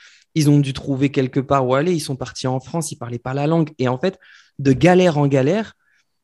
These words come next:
m-, mon grand-père, à chaque fois qu'il me raconte son histoire, il me l'a raconté des millions de fois. Moi, j'ai toujours été comme, euh,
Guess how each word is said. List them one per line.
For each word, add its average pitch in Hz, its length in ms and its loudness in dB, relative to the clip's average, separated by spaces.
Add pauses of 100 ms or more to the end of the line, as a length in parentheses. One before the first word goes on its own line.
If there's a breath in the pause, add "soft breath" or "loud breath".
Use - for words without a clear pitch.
(380)
m-, 143 280 0
mon 143 160 0
grand-père, 151 580 -6
à 123 60 -10
chaque - 280 -6
fois 196 140 -8
qu'il 151 160 -4
me 147 40 2
raconte 143 340 -4
son 139 260 -4
histoire, 180 500 -2
il 131 100 2
me 127 60 2
l'a 127 80 -2
raconté 135 380 -6
des 131 120 -4
millions 151 520 2
de 143 60 2
fois. 180 280 -4
Moi, 143 160 -2
j'ai 143 160 -6
toujours 165 320 -4
été 156 260 0
comme, 143 260 2
euh, 123 80 -2